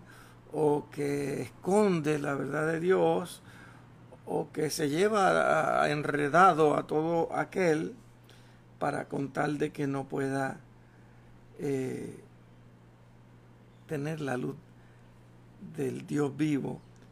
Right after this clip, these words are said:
sobre, eh, su vida. Ok. <clears throat> También habíamos dicho que es-, ese líder, en términos de, del anticristo, es un líder, es un hombre.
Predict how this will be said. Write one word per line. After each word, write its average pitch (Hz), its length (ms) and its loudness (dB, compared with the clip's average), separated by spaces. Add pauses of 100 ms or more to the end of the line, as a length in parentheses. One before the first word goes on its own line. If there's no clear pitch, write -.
(220)
sobre, 131 560 -4 (720)
eh, - 220 -6
su - 240 -10
vida. - 460 -10 (1900)
Ok. 226 140 2 (420)
<clears throat> 185 1000 -2 (2250)
También 175 280 4
habíamos 175 380 6
dicho 160 320 0
que 151 280 2
es-, 151 160 -6
ese 156 340 -4
líder, 156 500 -2
en 135 280 0
términos 151 440 -4
de, 147 300 0
del 143 220 -4
anticristo, 139 500 -6
es 147 60 -4
un 139 100 -4
líder, 147 260 -2
es 135 80 -2
un 131 140 -6
hombre. 127 340 -8